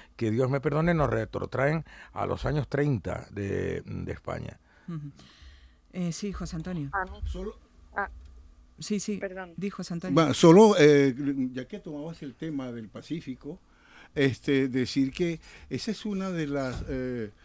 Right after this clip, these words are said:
Speaker 4: incomprensiones que te-, que, que tienen todos los entendidos,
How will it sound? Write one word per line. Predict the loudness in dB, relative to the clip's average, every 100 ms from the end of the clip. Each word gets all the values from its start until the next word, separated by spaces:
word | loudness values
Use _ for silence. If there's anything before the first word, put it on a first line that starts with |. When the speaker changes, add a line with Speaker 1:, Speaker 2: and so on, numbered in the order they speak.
| -20 -6
Speaker 4:
incomprensiones | -2 0 0 -2 0 -2 0 2 4 4
que | 0 0
te-, | 0 0 -2
que, | -2 -4 -2
que | 0
tienen | 4 4 2
todos | 2 2
los | 4 4
entendidos, | 0 2 2 4 6 6 4 0 -8